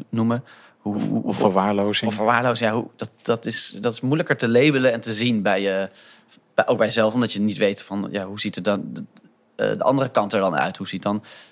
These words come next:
Speaker 1: eh, ja, wat is het woord? Dat je emotioneel juist wel die, die, die steun,
Speaker 2: Verbinding.
Speaker 1: die verbinding krijgt, ja.
Speaker 2: Ja.
Speaker 1: Dus, eh, dus misschien dat het nu pas eigenlijk, begin ik dat steeds helderder te, te zien,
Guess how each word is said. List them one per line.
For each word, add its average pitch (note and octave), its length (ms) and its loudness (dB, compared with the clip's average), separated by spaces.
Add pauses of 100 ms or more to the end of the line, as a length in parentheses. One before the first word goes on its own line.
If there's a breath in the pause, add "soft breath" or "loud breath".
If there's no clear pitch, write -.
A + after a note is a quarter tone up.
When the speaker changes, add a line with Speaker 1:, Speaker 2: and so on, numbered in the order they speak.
(140 loud breath)
Speaker 1:
eh, G2 220 -10 (500)
ja, F#2 240 -8
wat F#2+ 120 -10
is - 80 -10
het F#2+ 120 -8
woord? G2+ 280 0
Dat G2 120 -8
je G2+ 120 -2
emotioneel G2+ 440 -2
juist G2+ 280 0
wel A2+ 320 4
die, G2+ 220 -2
die, F#2+ 220 -8 (320 loud breath)
die G2 100 -6
steun, G#2 180 4
Speaker 2:
Verbinding. G#2+ 340 6
Speaker 1:
die F2+ 100 -8
verbinding G2 400 -2
krijgt, F#2+ 300 -2
ja. F2+ 200 -8 (180 loud breath)
Speaker 2:
Ja. G#2+ 120 -6 (320 loud breath)
Speaker 1:
Dus, - 300 -10
eh, F#2 300 -6 (160)
dus - 300 -12
misschien G#2 300 -6
dat G#2 120 0
het G2 220 -6
nu G#2+ 180 -4
pas - 200 -2
eigenlijk, G#2 320 -4 (260)
begin - 200 -2
ik G2+ 80 -2
dat - 80 -8
steeds G#2 260 -2
helderder G2 400 -2
te, - 60 -20 (160)
te - 160 -10
zien, F2+ 320 -8